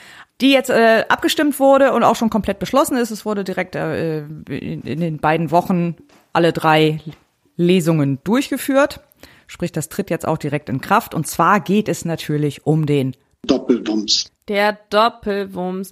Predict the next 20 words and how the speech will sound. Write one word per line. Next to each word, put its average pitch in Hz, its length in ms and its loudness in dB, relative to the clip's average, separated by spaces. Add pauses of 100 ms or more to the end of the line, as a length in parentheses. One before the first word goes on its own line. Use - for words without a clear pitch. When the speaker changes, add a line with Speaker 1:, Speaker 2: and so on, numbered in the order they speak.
Speaker 1:
Der 160 220 -2
Speaker 3:
Sag 240 100 0
mal, 240 140 2
Speaker 1:
Doppelwumms. 294 300 0
Speaker 3:
Wumms, 208 200 -4
ne? 226 400 0
Gab's 254 240 0
nicht 277 160 -4
mal 269 200 0
irgendwie 254 340 -4
so 240 100 -6
eine 240 160 0
Figur, 196 640 -4
die 285 160 -4
so 277 160 -6
hieß? 277 380 -6
Speaker 1:
Wum 370 260 2
und 294 220 -2
Wendelin, 151 520 -2
ja. 160 340 -2